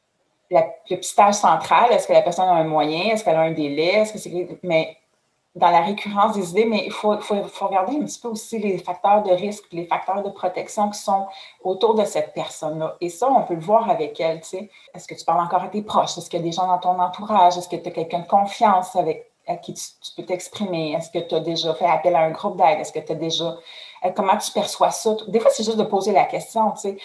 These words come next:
Toi, demander de l'aide, ça te fait quoi ? Tu penses quoi de ça ? Tu penses quoi des gens qui vont pas bien puis qui vont pr-, chercher une médication, qui vont chercher un intervenant ou qu'est-ce que tu recommanderais à quelqu'un ?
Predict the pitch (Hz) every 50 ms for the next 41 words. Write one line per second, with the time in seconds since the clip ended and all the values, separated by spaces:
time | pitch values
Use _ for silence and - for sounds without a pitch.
0 | - - _ _ _ _ _ _ - - 254 240 233 226 196 170 180 170 165 165
1 | 170 170 170 185 190 190 190 - - 143 - - - 156 - - - 202 202 202
2 | 202 190 - - - 175 156 156 - - - 208 185 151 151 147 - - 196 180
3 | 180 - - 170 170 - - 214 202 180 165 156 151 170 180 180 180 - 175 175
4 | 165 165 170 160 160 156 175 175 175 180 - - - 190 156 175 165 165 - -
5 | - - - - - - - - 185 - - 190 185 175 175 175 170 170 165 -
6 | - 185 175 170 - - 190 175 170 175 170 - 196 165 170 165 165 - 190 160
7 | - - - 180 170 170 175 170 165 165 - 202 175 165 196 185 180 180 180 180
8 | 165 165 165 147 143 143 160 147 147 - - - - - _ _ _ _ _ _
9 | _ _ _ _ _ - - 226 240 - 233 - - 220 208 190 185 - 180 -
10 | - - 202 208 196 - 185 175 - 175